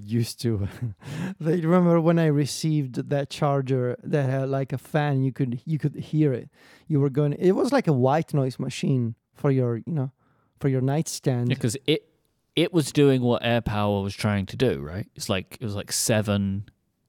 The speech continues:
Speaker 2: charging coils in one pad.
Speaker 1: Place anything anywhere and it's gonna charge.
Speaker 2: Bad idea.
Speaker 1: Bad idea. Man, we, we were really into that, like, as a, as a human species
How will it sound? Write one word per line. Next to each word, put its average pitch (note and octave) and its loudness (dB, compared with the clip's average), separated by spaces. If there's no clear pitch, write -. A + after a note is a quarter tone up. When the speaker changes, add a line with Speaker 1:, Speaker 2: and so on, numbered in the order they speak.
Speaker 2:
charging G#2+ 4
coils E2+ -4
in G2 -2
one F#2+ -2
pad. G2 -6
Speaker 1:
Place F#3 4
anything D#3+ 2
anywhere C#3+ 4
and D3+ 0
it's - -6
gonna D3 0
charge. - -2
Speaker 2:
Bad G2+ -2
idea. G#2 -2
Speaker 1:
Bad C#3+ -4
idea. D#3+ -2
Man, G3 4
we, A3+ 6
we G3 4
were A3 6
really D3 2
into C#3+ 0
that, A#2+ -2
like, D#3 0
as C#3 0
a, C#3 -4
as C#3+ -2
a C#3 2
human C3+ 0
species - -4